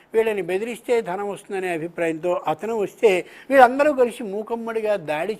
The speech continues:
చేయబోతే ఆ మహర్షి ఆ, ఆ కిరాతుడిని కూడా ఏం వద్దన్నాడు. ఏం అనద్దు అనేసరికి వీళ్ళు ఆగారు. చిత్రం ఏమిటంటే ఈయన శంకరుణ్ణి గురించి కార్తీక మాసంలో పరమానందకరంగా ఉపన్యసిస్తూ ఉంటే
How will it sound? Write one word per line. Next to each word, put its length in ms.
చేయబోతే 600
ఆ 260
మహర్షి 560
ఆ, 400
ఆ 240
కిరాతుడిని 600
కూడా 180
ఏం 180
వద్దన్నాడు. 440
ఏం 160
అనద్దు 460
అనేసరికి 540
వీళ్ళు 240
ఆగారు. 260
చిత్రం 420
ఏమిటంటే 800
ఈయన 300
శంకరుణ్ణి 760
గురించి 420
కార్తీక 520
మాసంలో 640
పరమానందకరంగా 1300
ఉపన్యసిస్తూ 920
ఉంటే 480